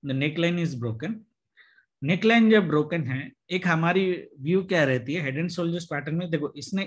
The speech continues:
इतना बड़ा जो टारगेट दिया है आज after the break of the neckline, कम से कम इसको नेकलाइन रीटेस्ट करके फिर फॉल होना चाहिए ideally,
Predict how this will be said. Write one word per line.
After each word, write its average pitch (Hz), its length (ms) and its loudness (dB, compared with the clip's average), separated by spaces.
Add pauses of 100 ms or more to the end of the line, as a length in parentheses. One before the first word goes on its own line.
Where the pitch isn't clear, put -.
इतना 175 260 -4
बड़ा 185 180 2
जो 170 140 -2 (100)
टारगेट 143 440 -6 (320)
दिया 131 420 0
है 113 280 -2
आज 101 420 -14 (220)
after 127 360 -8
the 127 80 -6 (100)
break 127 260 -4
of 113 100 -6
the 123 60 -4
neckline, 110 480 -4 (1160)
कम 151 140 2
से 165 140 -2
कम 196 180 2
इसको 190 200 0
नेकलाइन 180 600 0
रीटेस्ट 170 440 -2
करके 185 240 -10
फिर 170 260 -6
फॉल 139 220 -4
होना 95 260 -8
चाहिए 73 260 -18
ideally, - 320 -20